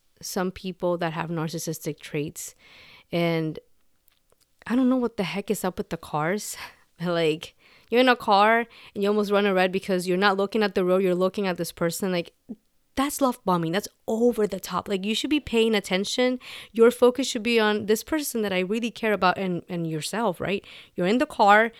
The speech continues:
Don't you wanna keep that person and yourself safe? That would scare the shit out of me, to be honest, if somebody was, like, not paying attention at the road. Probably, you know, when you're in the love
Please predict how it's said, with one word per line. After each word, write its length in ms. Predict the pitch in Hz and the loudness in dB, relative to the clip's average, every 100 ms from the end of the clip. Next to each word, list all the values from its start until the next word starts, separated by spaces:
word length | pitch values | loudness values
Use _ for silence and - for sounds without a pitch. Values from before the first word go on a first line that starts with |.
| - _ | -20 _
Don't 160 | - 262 | -6 -2
you 60 | 392 | 0
wanna 160 | 415 | 0
keep 220 | - 277 | -2 -4
that 160 | 294 285 | -2 0
person 340 | 294 285 294 | 0 0 0
and 80 | 247 | 0
yourself 320 | 202 - 233 | 0 2 0
safe? 440 | - 190 220 285 - _ - | 0 -4 -4 -6 -10 _ -10
That 40 | |
would 80 | 359 | -4
scare 200 | - 254 | 2 2
the 60 | |
shit 320 | 175 - 190 175 | 2 0 0 0
out 120 | 147 | -2
of 120 | 151 | -8
me, 280 | 151 156 - - | -8 -10 -14 -6
to 100 | 196 | 0
be 140 | 185 | 2
honest, 340 | 170 160 147 165 | 2 0 -4 -6
if 120 | 165 | -2
somebody 400 | 220 226 226 208 | 0 4 2 2
was, 220 | 196 190 | 0 0
like, 140 | 180 | -2
not 240 | 175 175 180 | -2 -2 -2
paying 200 | 202 170 | -2 -4
attention 360 | 165 170 165 | -6 -6 -6
at 100 | 160 | -8
the 100 | 156 | -6
road. 340 | 151 143 139 147 _ _ _ | -4 -4 -6 -10 _ _ _
Probably, 760 | 254 254 269 294 285 311 302 302 | 0 2 4 2 0 0 2 2
you 120 | 277 | 4
know, 100 | 254 | 4
when 140 | 247 | 4
you're 120 | 247 | 4
in 60 | 254 | 4
the 120 | 247 | 4
love 200 | 233 233 | 4 2